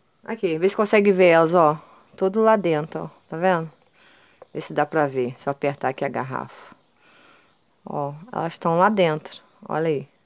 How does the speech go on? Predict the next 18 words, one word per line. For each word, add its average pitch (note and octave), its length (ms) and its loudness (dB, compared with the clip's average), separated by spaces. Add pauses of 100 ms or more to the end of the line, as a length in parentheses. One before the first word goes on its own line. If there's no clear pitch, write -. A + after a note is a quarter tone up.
(1300)
Viu? F3 280 -6 (580)
Ó. D3+ 180 -16 (840)
Aqui, G#3 300 0
elas F#3 240 6
aqui, E3+ 300 0
ó. C#3+ 120 0 (340)
<laughs> E3+ 380 -2
Dá E3+ 140 2
pra F#3+ 140 2
ver F#3 80 4
até F#3+ 180 4
melhor. G3 440 2 (840)
Ó. D3 240 -6 (1300)
As D3 240 -6
uvas D#3+ 140 -8
estão F3+ 200 0
aqui F3+ 200 -4
dentro. E3 520 -2